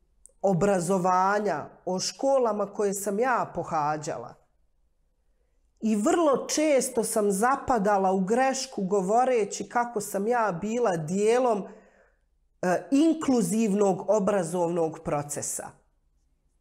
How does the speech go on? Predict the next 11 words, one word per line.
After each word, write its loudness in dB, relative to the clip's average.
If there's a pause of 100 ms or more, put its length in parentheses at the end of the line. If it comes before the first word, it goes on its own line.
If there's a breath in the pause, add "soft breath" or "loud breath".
(680)
Ja 4
doista 0
jesam 0 (920)
pohađala 2
redovne 0
škole, -2 (1040)
ali 0
iz -2
ove 2
perspektive -2
gledano, 0